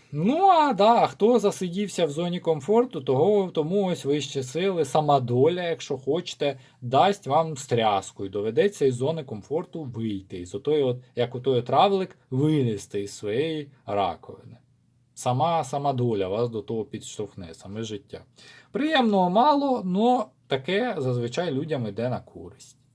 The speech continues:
Якось так. Такий багатогранний розклад вийшов.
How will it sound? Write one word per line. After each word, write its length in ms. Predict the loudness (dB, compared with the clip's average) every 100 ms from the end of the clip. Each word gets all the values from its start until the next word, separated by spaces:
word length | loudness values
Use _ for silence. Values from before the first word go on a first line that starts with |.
| _ _ _ _ -20 -18 -12 -12 -12 -16 -20 -20 _ _
Якось 520 | 2 4 4 2 0
так. 540 | 0 2 2 0 -8 -20 _ _ _ _ _ _ _
Такий 340 | -6 -2 -2
багатогранний 840 | 2 2 0 0 -2 -2 -4 -6 -10
розклад 480 | -10 -10 -8 -8 -6
вийшов. 460 | -10 -10 -10 -10